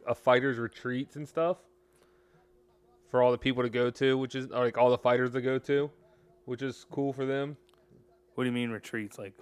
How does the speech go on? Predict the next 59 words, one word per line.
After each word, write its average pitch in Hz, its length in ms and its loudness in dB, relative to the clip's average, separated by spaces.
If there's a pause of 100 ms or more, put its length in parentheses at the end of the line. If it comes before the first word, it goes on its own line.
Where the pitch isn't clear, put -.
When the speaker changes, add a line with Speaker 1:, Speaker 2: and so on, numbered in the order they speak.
(260)
Speaker 1:
I 131 100 0
guess, 147 300 4
like, 160 140 0
they 170 120 4
pay 147 260 2
for, 156 140 -4
like, 135 160 2
all 131 160 4
the 131 80 2
fighters 135 340 2
to 113 60 -14
come 123 160 -4
to 120 60 2
a 120 60 4
hotel, 120 540 4 (260)
Speaker 2:
Mm-hmm. 117 220 -10 (300)
Speaker 1:
and 120 120 -6
then, 123 100 -6
like, 117 180 -6
there's, 127 240 0
like, 120 180 -2
uh, 123 200 -2
I 123 80 -2
guess 143 180 4
events 127 400 0
all 123 180 4
week 120 200 -6
for 127 200 -4
the 120 80 0
fighters. 113 540 -2 (1300)
So, 139 180 2
Speaker 2:
Okay. 127 120 2
Speaker 1:
like, 107 140 -6
if 120 120 -6
you 170 120 -2
go 190 60 4
on 156 100 2
YouTube, 156 340 2
there's, 131 160 0
like, 123 180 2
they 135 100 4
have, 139 120 10
like, 117 80 4
a 117 80 2
punching 135 380 -4
machine. 135 380 -2
It 127 40 0
has, 123 160 2
like, 113 140 0
video 120 220 0
of 113 80 -2
all 117 140 0
these, 117 140 -4
like, 110 160 -4
fighters 117 320 -2
hitting 110 180 -6
a 110 40 -8
punching 113 400 -10
machine 113 520 -8